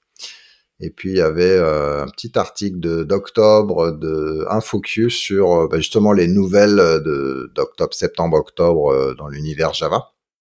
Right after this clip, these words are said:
Euh, il y avait notamment autour de, alors ça y est, c'est J D K vingt et un, c'est passé, maintenant c'est réalisé. Eclipse a réalisé, fait la sortie de, du sien. Maintenant on parle de J D K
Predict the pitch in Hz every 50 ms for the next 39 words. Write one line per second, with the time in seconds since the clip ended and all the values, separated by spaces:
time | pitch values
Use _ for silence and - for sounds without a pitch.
0 | _ _ _ _ _ _ _ _ _ _ _ _ _ _ - - - - - -
1 | - - - - - _ _ _ _ _ _ _ - 85 82 80 78 78 76 78
2 | 76 76 76 73 76 76 71 69 71 76 76 76 71 71 67 71 78 76 80 78
3 | - 82 82 82 85 85 82 78 - - 90 80 76 73 76 76 76 73 76 76
4 | 76 71 67 - - - - 87 95 95 90 - - 82 73 71 73 80 80 82
5 | 90 87 101 92 87 92 87 87 101 95 95 95 92 - - 85 - 92 87 -
6 | - 123 127 131 117 95 87 87 - - 92 82 80 80 80 80 85 80 87 98
7 | 104 110 110 113 113 113 113 113 113 113 107 95 87 - - - 85 - - 87
8 | 80 69 71 78 73 76 71 58 60 - - - 80 78 78 76 76 - - 73
9 | - - 90 78 73 80 73 69 67 69 76 73 - - - 101 107 101 90 85
10 | 87 90 85 80 - 90 82 73 73 71 - - - 92 90 - -